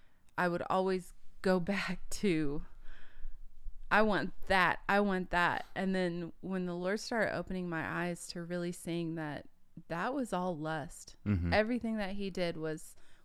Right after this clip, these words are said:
Speaker 1: what can I get out of it? What can you do for me? What can you give me? It was all lust and selfish ambition. Is that truly the kind of love and affection that you want?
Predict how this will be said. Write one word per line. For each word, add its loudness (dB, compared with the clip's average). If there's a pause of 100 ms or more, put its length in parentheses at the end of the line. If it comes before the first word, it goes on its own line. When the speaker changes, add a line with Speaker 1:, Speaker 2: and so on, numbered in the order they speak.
Speaker 1:
what 0
can -4
I -2
get -8
out -6
of -10
it? -4
What 0
can -6
you -4
do -6
for -12
me? -6
What 0
can -6
you -4
give -8
me? -4 (460)
It -4
was 0
all 4
lust 2 (160)
and -2
selfish -2
ambition. -2 (440)
Is -2
that 6
truly 0
the -2
kind 0
of -2
love 0
and 0
affection -2
that -2
you -4
want? -2